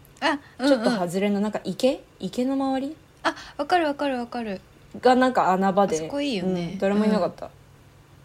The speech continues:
Speaker 2: 騒いでも。
Speaker 1: いいな。
Speaker 2: あの、てかあの、交番すごい近くにあったんだけど。
Speaker 1: はいはい。
Speaker 2: からあの、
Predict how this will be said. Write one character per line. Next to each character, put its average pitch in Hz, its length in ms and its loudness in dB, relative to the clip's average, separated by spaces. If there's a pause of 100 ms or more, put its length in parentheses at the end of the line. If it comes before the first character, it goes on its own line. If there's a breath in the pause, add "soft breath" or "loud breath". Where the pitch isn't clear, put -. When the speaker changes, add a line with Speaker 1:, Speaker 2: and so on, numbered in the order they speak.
(120)
Speaker 2:
騒 220 300 -2
い - 20 2
で 196 80 2
も。 - 160 -10 (100)
Speaker 1:
い 262 160 4
い 233 40 4
な。 190 100 2
Speaker 2:
あ 175 480 -2
の、 185 280 0 (140)
て 233 100 4
か 196 120 4
あ 180 60 -2
の、 180 200 -6
交 330 180 4
番 349 200 6
す 320 120 -2
ご 339 100 4
い 302 60 2
近 277 180 -4
く 240 80 2
に 196 60 0
あ 185 60 0
っ - 60 -16
た 180 100 -4
ん 156 60 -10
だ 156 80 -12
け 147 80 -12
ど。 156 160 -12 (1000 soft breath)
Speaker 1:
は 262 200 2
い - 40 2
は 196 40 0
い。 190 40 -4
Speaker 2:
か 220 180 0
ら 220 120 10
あ 214 40 8
の、 196 280 4